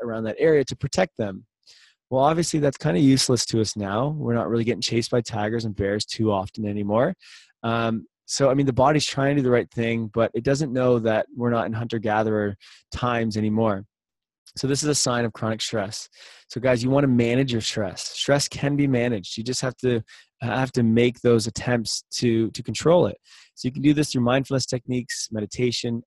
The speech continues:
exercise again, sleep, sunlight. I hope you're noticing here that everything is so interconnected. The way you eat, the amount you sleep, the amount of sun you get, the amount you exercise, they all affect each other. And this is what gives you overall good health and allows you to simply,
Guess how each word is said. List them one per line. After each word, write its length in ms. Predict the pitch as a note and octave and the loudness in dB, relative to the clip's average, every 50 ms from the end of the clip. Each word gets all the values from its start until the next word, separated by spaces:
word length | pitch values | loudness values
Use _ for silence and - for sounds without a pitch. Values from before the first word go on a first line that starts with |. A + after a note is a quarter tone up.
| - | -12
exercise 640 | A2+ A#2+ - - - C3 - - B2+ B2 A#2+ A#2+ A#2 | -14 -10 -8 -6 -6 -4 -2 0 2 2 2 2 0
again, 440 | A#2 A2+ A#2+ A2+ A#2+ A#2+ A#2+ A#2+ A#2+ | -4 -6 -4 -4 -2 -2 -2 -4 -4
sleep, 400 | - - - A#2+ B2 B2+ A#2+ - | -6 -6 -4 -2 -4 -4 -4 -4
sunlight. 520 | - - A#2+ A#2 A#2+ B2 B2 A#2+ A#2+ _ _ _ - - - _ _ - | -6 -4 -2 -2 0 0 0 -2 -2 _ _ _ -20 -20 -20 _ _ 0
I 40 | A2 | 2
hope 140 | B2 D#3+ F3+ | 2 4 4
you're 80 | F3+ | 4
noticing 400 | E3 D3 C#3+ D3 D#3+ - - D#3 | 6 6 6 6 4 2 -2 -2
here 160 | C3+ C3+ B2 A#2+ | 0 2 2 2
that 120 | A#2 A2+ - | 2 0 0
everything 480 | - A#2 B2 C#3 C#3+ - - D3+ D3 | -2 -2 0 -2 -2 0 0 0 0
is 100 | C#3 B2+ | 0 0
so 140 | - C3 B2 - | 2 0 0 0
interconnected. 800 | C3 B2+ B2 C#3+ C3+ - - B2 B2 B2+ B2 - - G#2+ G2 - _ _ _ _ _ _ _ - | 0 0 0 0 -2 -2 -2 -2 -2 -2 -4 -4 -6 -6 -6 -8 _ _ _ _ _ _ _ -12
The 80 | - A2+ | -6 0
way 140 | A#2+ C3+ | 2 4
you 140 | C#3 C#3+ C#3+ - | 4 4 4 2
eat, 320 | - D3+ D#3 D3 C3 - - | 2 0 2 2 2 0 0
the 60 | A#2+ | -2
amount 260 | A#2+ A#2+ B2 B2+ A2+ F#2+ | 0 2 2 2 2 0
you 80 | B2 | 0
sleep, 400 | A#2+ - - C#3 C#3 C3 A2+ - _ - - | -2 -2 0 0 0 0 0 -2 _ -10 -6
the 40 | A#2+ | -2
amount 140 | A#2 A#2 B2 | 0 2 2
of 60 | B2+ | 2
sun 320 | - - - C#3 C#3 C#3 C#3 | 0 0 0 0 2 2 0
you 80 | C3 | 0
get, 180 | A#2 A2+ - - | 2 0 0 0
the 80 | A2+ | -2
amount 200 | G#2+ A2 A2+ A#2 | -2 -2 -2 -2
you 120 | A#2 C3 C3+ | 0 0 0
exercise, 640 | C#3 - - - B2+ - - B2 A#2 A2 G#2+ G2+ - _ _ _ _ _ _ _ _ _ _ - | 0 -2 -4 -8 -6 -4 -2 0 0 0 0 -2 -6 _ _ _ _ _ _ _ _ _ _ -8
they 140 | B2+ C3 - _ - | -8 -8 -6 _ 0
all 360 | B2 C3+ D3 D3+ D3+ C#3 - | 2 4 4 4 4 2 0
affect 460 | A#2+ A#2+ - - B2+ B2+ _ - - | -4 -6 -4 -4 -4 -4 _ -10 -12
each 220 | B2 - - - | -8 -8 -4 -2
other. 280 | C3 C3+ B2+ B2 A2 G2+ | 0 0 0 0 -2 -4
And 280 | F2+ - A#2+ A#2 A2 A#2 | -6 -8 -8 -8 -6 -2
this 240 | C3+ C#3 C3+ - | -2 -2 -2 -4
is 140 | D3 C3 B2+ | -8 -8 -6
what 160 | C3 C3 A#2+ | -6 -6 -6
gives 260 | - B2+ B2 A#2 A2+ A#2 | -4 -6 -6 -6 -4 -2
you 220 | A#2+ A#2+ A2+ G#2 _ _ - _ _ _ - | -2 -2 -2 -4 _ _ -20 _ _ _ 2
overall 640 | C3+ C#3+ D3 C3 C3+ C3 B2 A2+ A2+ A2+ A2+ A2+ A2+ - | 2 2 4 2 2 2 2 2 2 0 -2 -4 -6 -2
good 160 | C3+ C3+ B2+ | -2 0 0
health 420 | A#2+ A#2 A2+ A2+ A2 G#2+ - - - | 0 0 2 2 2 0 -2 -8 -10
and 120 | B2 A#2 | -8 -8
allows 400 | A2+ G#2+ G#2+ A2 A2 A#2 A2+ A#2 | -6 -6 -6 -6 -6 -6 -6 -6
you 40 | A#2+ | -8
to 80 | A2 A2 | -8 -6
simply, 640 | - - - - B2 A#2 A#2+ A#2 A#2+ A#2+ A#2 - | -6 -6 -4 -4 -4 -4 -4 -4 -6 -6 -6 -8